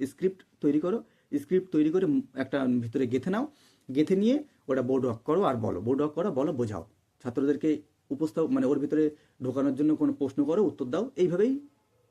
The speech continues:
ডেমোগুলোকে সাজাও। আর একটা যেটা ডেমোর ক্ষেত্রে বলার সেটা হলো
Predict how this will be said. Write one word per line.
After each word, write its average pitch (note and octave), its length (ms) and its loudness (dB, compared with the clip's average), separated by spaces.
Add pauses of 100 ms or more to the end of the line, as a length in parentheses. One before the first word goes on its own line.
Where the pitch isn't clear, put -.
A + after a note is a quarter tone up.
(800)
ডেমোগুলোকে C#3+ 400 4
সাজাও। F#2 300 -8 (2250)
আর G#2 800 -6 (840)
একটা F#3 260 -2
যেটা D#3+ 240 0
ডেমোর C#3+ 280 4
ক্ষেত্রে E3+ 260 -4
বলার C3 340 2
সেটা C3+ 240 -4
হলো C#3+ 320 0